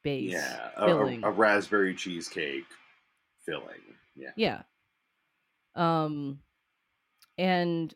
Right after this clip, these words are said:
Speaker 1: again, I get more than just, like, the lactose and vanilla that I would expect. I'm getting, I'm definitely getting a m-, more cheesy note, and I don't know, but it's mild.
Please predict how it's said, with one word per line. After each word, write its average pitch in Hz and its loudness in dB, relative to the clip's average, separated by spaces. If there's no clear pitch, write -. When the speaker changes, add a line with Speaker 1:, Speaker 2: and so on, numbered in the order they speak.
Speaker 1:
again, 180 0
I 180 2
get 208 0
more 185 2
than 151 -6
just, 147 -6
like, 139 -4
the 143 -4
lactose 143 -2
and 131 -6
vanilla 139 -2
that 131 -4
I 127 -4
would 127 -4
expect. - -10
I'm 131 -6
getting, 131 -4
I'm 143 -6
definitely 156 -2
getting 135 -4
a 135 -4
m-, 151 -12
more 160 2
cheesy 156 -6
note, 131 -6
and 127 -10
I 123 -6
don't 127 -8
know, 123 -8
but 170 0
it's 170 -2
mild. 196 2